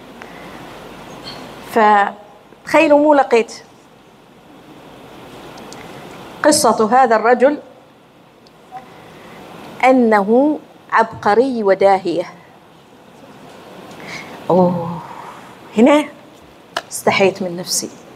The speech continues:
قلت: "يعني الرجال قصده أنك يعني داهية؟"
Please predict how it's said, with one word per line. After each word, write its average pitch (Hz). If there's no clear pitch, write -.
قلت: 208
"يعني 202
الرجال 226
قصده 226
أنك 269
يعني 285
داهية؟" 339